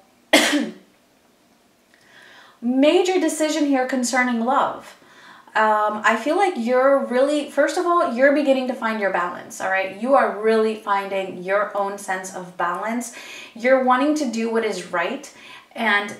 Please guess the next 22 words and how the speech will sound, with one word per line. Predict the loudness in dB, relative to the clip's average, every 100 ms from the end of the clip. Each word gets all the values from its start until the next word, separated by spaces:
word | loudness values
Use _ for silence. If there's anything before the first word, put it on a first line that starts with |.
| -2
not | 2 2 2
only | 0 0
that, | 0 0 0 -2
you | -6
want | -2 -2 -2
to | -2
also | -2 -2 -6 -8
do | -6 -2
what | 0
is | -2 0
right, | 0 0
but | -4
in | -6 -6
the | -8
most | -2 0 0 -4 -8 -12 -18
fair | -20 -6 0 4 4 2
way | -2 -2 -2
possible. | -2 -2 -2 -4 -8
Like, | -4 -4 -4
you | -8 -6 0
are | 2 2
just, | 0 -4 -6 -10